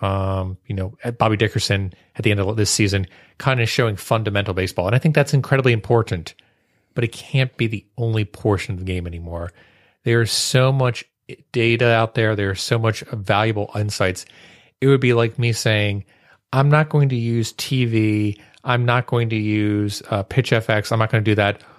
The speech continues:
What I'm going to do is I'm going to give you a cheat sheet scorecard, and you're gonna go ahead and pick out batter pitcher splits going forward just based off of this, just like Earl Weaver did thirty or forty years ago." It's just,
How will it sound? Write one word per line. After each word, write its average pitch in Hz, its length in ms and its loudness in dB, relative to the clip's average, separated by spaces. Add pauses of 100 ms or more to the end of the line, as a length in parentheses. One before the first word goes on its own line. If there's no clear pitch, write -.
(140)
What 139 260 4
I'm 147 100 4
going 139 240 4
to 120 60 -4
do 123 180 6
is 117 120 2
I'm 123 140 0
going 123 240 -2
to 120 60 0
give 113 200 2
you 107 100 0
a 101 60 0
cheat - 320 -4
sheet 117 260 -2
scorecard, 110 800 2
and 110 140 -4
you're 113 100 0
gonna 107 180 0
go 104 180 4
ahead 101 280 0
and 98 100 -6
pick - 280 -4
out 101 280 2 (220)
batter 110 480 0
pitcher 101 540 -2 (200)
splits - 460 -2
going 98 280 -2
forward 95 600 2 (320)
just - 220 2
based 107 300 2
off 98 140 2
of 98 60 -2
this, 101 160 0
just - 220 -2
like 98 160 -2
Earl 95 140 2
Weaver 98 280 -2
did 90 240 -2
thirty 90 200 2
or 85 80 -2
forty 87 240 -2
years 85 260 -6
ago." 85 220 -6
It's - 180 -6
just, - 280 0